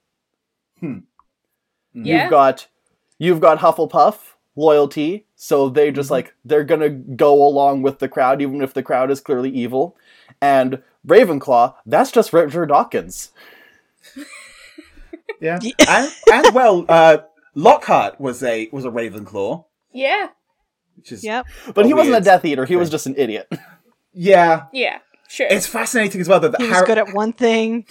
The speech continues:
Speaker 4: and one thing only.
Speaker 1: <laughs> Absolutely fascinating that Hagrid tells Harry in the first book that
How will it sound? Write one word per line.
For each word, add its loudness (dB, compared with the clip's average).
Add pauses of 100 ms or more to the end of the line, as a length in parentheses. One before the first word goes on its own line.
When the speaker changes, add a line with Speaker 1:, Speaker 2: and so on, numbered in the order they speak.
(240)
Speaker 4:
and 4
one -2
thing -8
only. -12 (320)
Speaker 1:
<laughs> -14
Absolutely -2
fascinating -4
that -4
Hagrid -2
tells -4
Harry -2
in -6
the -10
first -6
book -6
that -8